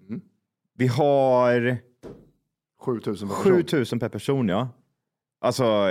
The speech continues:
Speaker 2: det, det, det verkar inte vara någon sommarkamp, liksom.
Speaker 1: Nej, han, jag kan skriva hans, eller säga hans tips han sa här.
Speaker 2: Ja, det är Schengenland, har han sagt. Tack, tack Johan.
Speaker 1: Schengenland, ja.
Speaker 2: Ja.
Speaker 1: Eh, packning för resan. Pass,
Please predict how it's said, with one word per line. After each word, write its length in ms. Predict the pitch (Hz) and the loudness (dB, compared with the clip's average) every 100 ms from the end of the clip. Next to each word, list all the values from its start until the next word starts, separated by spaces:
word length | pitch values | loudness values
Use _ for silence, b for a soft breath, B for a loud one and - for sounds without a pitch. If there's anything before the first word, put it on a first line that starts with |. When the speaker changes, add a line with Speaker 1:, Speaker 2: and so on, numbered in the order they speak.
| - - - _ _ b _ - | -2 -6 -10 _ _ b _ -2
Speaker 2:
det, 160 | 147 151 | 0 0
det, 180 | 156 180 | 0 0
det 100 | 160 | -2
verkar 160 | 156 | -2
inte 100 | 165 | -2
vara 60 | 170 | -2
någon 80 | 156 | -2
sommarkamp, 1400 | - 175 120 113 110 110 113 - - - 151 127 101 | 0 2 2 2 2 2 0 -2 -8 -4 0 -2 -4
liksom. 380 | 73 - 53 50 - _ _ _ _ _ _ - | -8 -8 -8 -10 -18 _ _ _ _ _ _ -4
Speaker 1:
Nej, 160 | 170 | 0
han, 120 | 190 196 | 2 2
jag 160 | 190 185 | 0 0
kan 100 | 180 | -2
skriva 300 | 175 185 170 | -2 -2 0
hans, 240 | 160 151 | -2 -4
eller 160 | 147 160 | -4 -4
säga 180 | 170 147 | -2 -2
hans 160 | 147 | -4
tips 260 | 170 156 - | -8 -10 -10
han 100 | 147 | -8
sa 160 | 131 | -6
här. 100 | 95 | -6
Speaker 2:
Ja, 340 | 90 131 147 139 131 - _ _ - | 0 2 2 -2 -10 -20 _ _ -6
det 80 | 127 | -4
är 20 | |
Schengenland, 600 | - 151 107 110 135 135 | -2 0 0 0 -2 -2
har 40 | |
han 80 | 127 | -4
sagt. 260 | 85 - - _ B B B _ _ _ | -6 -10 -16 _ B B B _ _ _
Tack, 260 | - 135 - - _ | -10 -10 -14 -20 _
tack 200 | 143 - | -10 -6
Johan. 100 | 127 | -2
Speaker 1:
Schengenland, 520 | 202 165 131 147 160 | 0 0 2 0 0
ja. 200 | 117 95 - | 0 -2 -8
Speaker 2:
Ja. 220 | - 95 143 | -8 -6 -2
Speaker 1:
Eh, 480 | 147 143 139 131 117 | 0 0 0 0 -2
packning 400 | 202 196 170 160 | -2 -2 -2 -2
för 80 | |
resan. 400 | 180 127 165 143 | 0 0 -2 -4
Pass, 440 | 110 185 220 - | -2 0 -2 -4